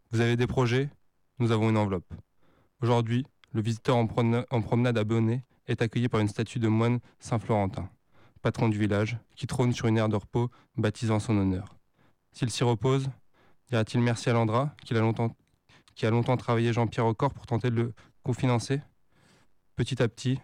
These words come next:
la physionomie des villages s'est transformée. Réfection des trottoirs, de l'assainissement, installation de lampadaires rutiles en rouge ou bleu vif, nouvelle salle de fête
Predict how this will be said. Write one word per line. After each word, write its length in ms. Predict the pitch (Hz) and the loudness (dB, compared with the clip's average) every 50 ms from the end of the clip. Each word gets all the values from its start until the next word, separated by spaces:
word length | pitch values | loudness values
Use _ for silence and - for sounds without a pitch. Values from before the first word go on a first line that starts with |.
| - - - | -10 -8 -4
la 80 | 117 | -4
physionomie 460 | 110 - 120 117 120 120 120 117 120 113 | -4 -2 0 0 2 4 4 2 2 2
des 100 | 113 104 | 0 0
villages 300 | 101 107 113 113 107 - | 0 0 0 -2 -2 -4
s'est 80 | 113 | -6
transformée. 480 | - - 113 101 - 107 101 95 90 90 - _ - - - - - _ _ _ _ _ _ _ _ _ - - _ _ _ _ _ | -6 -6 -6 -4 -2 -2 -2 -2 -2 -4 -8 _ -20 -20 -20 -20 -20 _ _ _ _ _ _ _ _ _ -20 -20 _ _ _ _ _
Réfection 400 | - 127 120 - 127 113 - 135 | -4 -4 0 0 0 0 2 2
des 80 | 123 117 | 0 0
trottoirs, 560 | - - 113 - 107 101 95 95 - - - - _ _ _ _ _ - | 0 -2 -2 0 0 -2 -2 -2 -6 -10 -20 -20 _ _ _ _ _ -2
de 60 | 120 | 0
l'assainissement, 760 | 110 104 - 120 120 123 127 123 110 - - 107 95 95 - _ _ _ _ _ _ _ _ - | 0 0 2 2 2 2 2 0 0 -2 -2 -4 -4 -4 -6 _ _ _ _ _ _ _ _ -4
installation 480 | - 123 113 - 120 120 120 - - 131 | -2 -2 0 2 2 2 2 2 0 0
de 40 | 120 | 2
lampadaires 420 | 120 117 - 123 113 117 120 107 | 2 0 0 0 0 0 0 0
rutiles 240 | 117 113 - - 120 | 0 -2 -2 0 0
en 120 | 117 113 104 | 0 0 2
rouge 240 | 113 127 127 117 | 2 0 0 0
ou 60 | 120 110 | 0 0
bleu 140 | 107 120 | 0 0
vif, 400 | 113 107 98 92 - - - - _ - _ - _ _ _ _ _ - | 0 0 -2 -4 -8 -14 -20 -20 _ -20 _ -20 _ _ _ _ _ -2
nouvelle 260 | 127 131 131 139 123 | 0 2 2 2 0
salle 200 | - - 127 120 | 0 0 -2 0
de 100 | 117 117 | 0 0
fête 280 | 113 - 135 131 - | -2 -2 -4 -4 -6